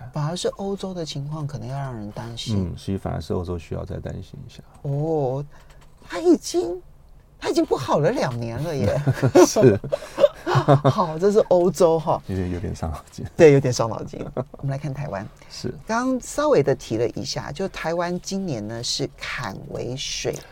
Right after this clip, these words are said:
Speaker 2: 坎为水卦。
Speaker 1: 嗯。
Speaker 2: 哦，看上下都是水。哦，
Speaker 1: 嗯。
Speaker 2: 那坎卦基本上有两个意涵嘛，哦，
Speaker 1: 嗯。
Speaker 2: 一个对内的话是守中，哦，也就是说如果水能够凝聚，
Speaker 1: 嗯。
Speaker 2: 那基本上我们可以看得到它一个，应该是说实质的一个价值所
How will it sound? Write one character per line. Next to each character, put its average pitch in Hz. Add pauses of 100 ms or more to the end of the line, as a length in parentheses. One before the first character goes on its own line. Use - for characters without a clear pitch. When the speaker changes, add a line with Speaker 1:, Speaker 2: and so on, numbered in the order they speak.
(260)
Speaker 2:
坎 92
为 92
水 90
卦。 - (360)
Speaker 1:
嗯。 143 (220)
Speaker 2:
哦， 110
看 101
上 101
下 92
都 92
是 90
水。 113 (360)
哦， 147
Speaker 1:
嗯。 127
Speaker 2:
那 101
坎 -
卦 123
基 135
本 104
上 98
有 92
两 92
个 98
意 101
涵 95
嘛， -
哦， 101
Speaker 1:
嗯。 143 (260)
Speaker 2:
一 104
个 98
对 123
内 107
的 98
话 101
是 98
守 92
中， 87 (280)
哦， -
也 95
就 104
是 101
说 98
如 95
果 104
水 -
能 92
够 101
凝 90 (100)
聚， - (380)
Speaker 1:
嗯。 151
Speaker 2:
那 -
基 92
本 90
上 92
我 92
们 90
可 95
以 -
看 90
得 90
到 90
它 - (120)
一 -
个， - (160)
应 -
该 92
是 95
说 87
实 87
质 92
的 92
一 92
个 90
价 85
值 -
所 -